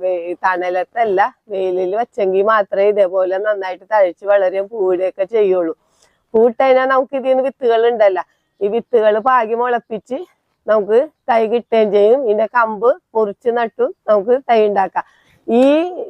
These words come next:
ചെടി എന്ന് പറഞ്ഞാൽ പെട്ടെന്ന് പിടിക്കണ ചെടിയാണ്. ഈ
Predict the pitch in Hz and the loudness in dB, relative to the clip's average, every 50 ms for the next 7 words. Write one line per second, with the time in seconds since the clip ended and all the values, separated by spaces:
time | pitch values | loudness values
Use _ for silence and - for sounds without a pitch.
0 | - - - - - 277 277 269 247 269 269 262 285 294 277 254 277 269 269 262 | -14 -20 -14 -4 0 2 2 2 2 0 2 2 2 0 0 0 0 -2 -2 0
1 | - 294 277 _ - 262 254 254 254 254 269 294 247 254 - 247 247 247 240 269 | 0 -2 -2 _ 0 0 2 4 4 2 0 -2 -8 -6 -4 -2 -2 -2 0 0
2 | 262 254 226 240 226 220 208 190 170 165 _ _ _ _ _ _ _ _ _ _ | 0 0 0 0 0 0 0 -2 -4 -10 _ _ _ _ _ _ _ _ _ _
3 | - 220 214 220 | -6 -2 0 2